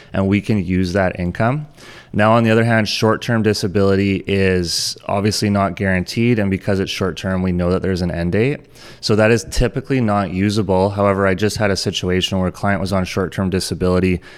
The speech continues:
and long-term disability was approved. It just hadn't kicked in yet, and the lender was comfortable using the long-term disability amount 'cause that was coming up in six months. I think the one thing that I see a lot too is when people are on short-term disability, if they're an employee, they might have an upcoming return to work.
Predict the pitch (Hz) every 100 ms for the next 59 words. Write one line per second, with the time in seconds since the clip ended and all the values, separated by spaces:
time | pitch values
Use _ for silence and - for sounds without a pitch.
0 | - 98 98 92 92 95 - 98 95 -
1 | 90 90 92 90 90 87 - 92 92 110
2 | 107 92 87 90 87 101 90 87 90 107
3 | 139 - - - 104 95 98 98 95 87
4 | - 92 87 87 95 85 87 85 90 85
5 | 85 82 - 85 85 - 80 82 90 87
6 | 90 - 90 92 85 - 92 85 82 80
7 | 92 - 104 117 135 - - - - -
8 | - - - - 113 120 127 117 117 117
9 | 123 113 107 120 107 101 - 110 101 107
10 | 98 113 113 113 98 101 85 104 98 95
11 | 92 92 92 95 92 101 95 90 - 92
12 | 90 92 98 92 92 95 101 98 82 90
13 | - 98 92 85 - 92 90 78 82 120
14 | -